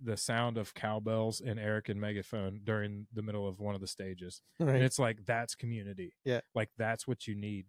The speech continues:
Speaker 1: Like, it's like, you don't have to stand right beside his megaphone all day to get the feeling, but if you are around it, you laugh a little bit, right? Um, so
Speaker 2: And, and, I mean, he also is a big advocate for, uh, younger riders too. Like,
Speaker 1: Yeah.
Speaker 2: he's always working with, like, the,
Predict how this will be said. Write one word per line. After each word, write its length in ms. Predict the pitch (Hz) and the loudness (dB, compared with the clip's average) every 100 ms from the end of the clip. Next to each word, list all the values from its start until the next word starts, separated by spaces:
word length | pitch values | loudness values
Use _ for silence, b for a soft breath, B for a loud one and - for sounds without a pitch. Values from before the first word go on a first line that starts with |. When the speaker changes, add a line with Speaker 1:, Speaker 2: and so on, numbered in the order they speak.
| 120 | -6
Speaker 1:
Like, 280 | 117 107 - _ _ _ _ - | -4 -4 -6 _ _ _ _ -2
it's 240 | 120 - | 0 4
like, 260 | 131 117 - _ _ _ - | 4 2 -2 _ _ _ 2
you 120 | 135 | 4
don't 180 | 165 127 | 4 4
have 180 | 135 - | 0 0
to 80 | |
stand 380 | 117 - 101 117 | -4 -2 -2 2
right 120 | 107 110 | 2 0
beside 280 | 101 107 | -2 -2
his 140 | 98 95 | -2 -4
megaphone 440 | 101 98 - 95 | -6 -6 -6 -6
all 160 | 95 92 | -4 -4
day 320 | 95 92 87 _ _ - | -4 -6 -6 _ _ -6
to 60 | |
get 240 | 110 110 - | -2 -2 -2
the 80 | 101 | -4
feeling, 500 | - 110 110 98 98 | 0 0 2 -2 -2
but 240 | 104 104 - _ - | -2 -2 -6 _ -2
if 180 | 127 - | 0 4
you 180 | 120 120 | 6 8
are 180 | 123 | 8
around 280 | 110 110 107 | 8 6 4
it, 60 | 107 | 0
you 200 | 104 104 | -2 -4
laugh 280 | 98 98 90 | -4 -4 -8
a 40 | |
little 240 | 90 92 | -16 -16
bit, 200 | 90 87 - - | -14 -14 -10 -6
right? 240 | 107 104 _ _ _ _ 110 | -4 -4 _ _ _ _ -2
Um, 220 | 101 107 | -2 -2
so 140 | - | 4
Speaker 2:
And, 140 | 139 113 - | 4 4 2
and, 320 | 143 139 113 | 4 4 4
I 20 | |
mean, 160 | 131 147 | 6 8
he 40 | |
also 280 | 175 - 143 | 8 8 6
is 100 | 127 | 6
a 40 | 107 | 4
big 260 | 127 117 | 4 4
advocate 500 | 117 120 120 127 123 | 2 2 4 2 0
for, 540 | - 120 117 113 113 120 | 0 2 6 6 4 2
uh, 140 | 117 | 0
younger 300 | 110 117 135 | 2 2 2
riders 300 | 117 104 101 | 2 2 -2
too. 180 | - 135 | -2 0
Like, 120 | 113 104 | 2 0
Speaker 1:
Yeah. 40 | |
Speaker 2:
he's 120 | 123 135 | 0 0
always 200 | 120 120 | 0 -2
working 280 | 113 123 | -2 0
with, 140 | 117 - | 0 0
like, 140 | 107 - | -2 0
the, 220 | 107 | -2